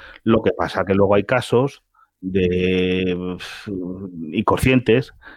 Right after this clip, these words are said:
que salen, incluso son tan tontos, porque hay que ser tonto, así como te lo digo, para coger y mira lo que hacen. Uno el otro día lo detuvieron, pero porque, mejor dicho, se fue a coger setas.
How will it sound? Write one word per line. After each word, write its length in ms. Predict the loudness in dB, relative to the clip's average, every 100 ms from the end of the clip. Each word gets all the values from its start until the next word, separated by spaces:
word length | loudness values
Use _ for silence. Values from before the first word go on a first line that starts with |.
| -2
que 100 | -2
salen, 480 | 0 2 4 6 4
incluso 340 | 4 4 4
son 200 | 4 2
tan 240 | 4 0 4
tontos, 460 | 2 4 2 2 -8 -20 -20 -10
porque 160 | -4 -4
hay 80 |
que 100 | -4
ser 180 | -4 -2
tonto, 340 | -2 -6 -8 -10 _ _ _ -12
así 220 | -6 -2
como 160 | 0 2
te 80 | 2
lo 60 |
digo, 300 | 2 2 0 -4 -20 -14 -2
para 200 | 0 0
coger 280 | 0 2 4
y 60 |
mira 140 | 4 2
lo 100 | 2
que 80 |
hacen. 280 | -2 -4 -10 -2
Uno 200 | 0 2
el 60 |
otro 240 | 0 0 -2
día 260 | 0 0
lo 120 | 2 4
detuvieron, 680 | 2 0 2 2 2 -2 _ _ _ -20 _ 0
pero 200 | 2 4
porque, 220 | 2 0
mejor 200 | 2 2
dicho, 200 | 0 -2
se 140 | -2
fue 140 | 2 2
a 40 |
coger 240 | 0 0 -2
setas. 520 | -2 -4 -6 -8